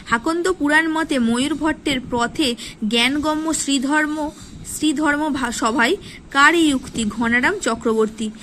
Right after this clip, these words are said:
ধর্মমঙ্গল কাব্যের শ্রেষ্ঠ কবি কে? ঘনারাম চক্রবর্তী।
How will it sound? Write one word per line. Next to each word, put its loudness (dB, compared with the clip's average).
ধর্মমঙ্গল 2
কাব্যের 0
শ্রেষ্ঠ -2
কবি 0
কে? -4
ঘনারাম -2
চক্রবর্তী। -2